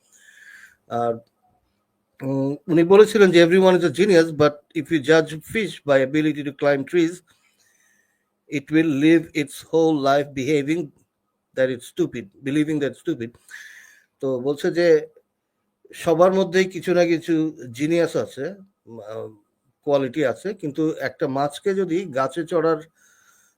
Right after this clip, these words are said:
দক্ষতা দিয়ে বিচার করা হয়, তাহলে এই, এই সারা জীবনই মাছটা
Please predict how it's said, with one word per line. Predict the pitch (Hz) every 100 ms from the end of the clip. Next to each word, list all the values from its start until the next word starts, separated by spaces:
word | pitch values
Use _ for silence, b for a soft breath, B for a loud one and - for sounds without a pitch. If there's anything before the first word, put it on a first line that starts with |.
| -
দক্ষতা | 120 147 - 165 170
দিয়ে | 143 160 143
বিচার | 127 135 165 156
করা | 147 131
হয়, | 151
তাহলে | 175 135 143
এই, | 139 123 139
এই | 123 120
সারা | 156 143 143
জীবনই | 143 143 147 156
মাছটা | 131 127 - 180